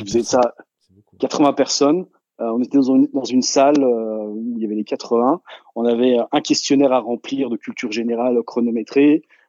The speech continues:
Speaker 2: Ensuite, on devait passer un par un devant tout le monde. Face cam se présentait en une minute. Ensuite, il faisait une première sélection, enfin, et cetera. Ça a été, euh,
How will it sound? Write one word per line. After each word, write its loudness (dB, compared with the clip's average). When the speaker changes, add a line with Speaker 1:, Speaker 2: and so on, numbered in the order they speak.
Speaker 2:
Ensuite, -8
on 2
devait 0
passer 2
un 0
par 2
un 0
devant -4
tout -4
le 4
monde. 2
Face -4
cam 0
se -6
présentait -4
en -4
une 0
minute. 2
Ensuite, -10
il -4
faisait 0
une -2
première 2
sélection, 4
enfin, 0
et -6
cetera. 0
Ça -2
a 0
été, 2
euh, 0